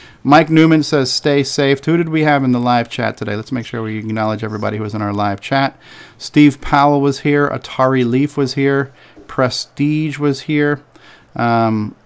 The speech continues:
uh, Michael Newman has been here. Retro Gaming Denmark was here from Denmark. Alexander Wallace from Mexico was here.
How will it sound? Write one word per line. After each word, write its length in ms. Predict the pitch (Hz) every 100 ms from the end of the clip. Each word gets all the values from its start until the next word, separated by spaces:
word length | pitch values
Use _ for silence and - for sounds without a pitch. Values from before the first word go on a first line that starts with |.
| _ -
uh, 160 | 120 110
Michael 380 | 113 131 131
Newman 460 | 117 123 143 156 151
has 100 | 139
been 200 | 139 143
here. 260 | 147 147 135
Retro 420 | 127 135 147 131
Gaming 440 | 123 131 131 117
Denmark 540 | 110 135 147 147 143 139
was 160 | 127
here 300 | - 139 135
from 520 | 131 - 123 117 104 104 - 107
Denmark. 760 | 101 123 143 156 156 156 - - - - - -
Alexander 720 | 135 143 143 127 135 139 127 113
Wallace 640 | 110 127 147 156 143 -
from 260 | 127 113
Mexico 600 | 123 151 - 151 170 160
was 220 | 156 151 -
here. 380 | 160 160 156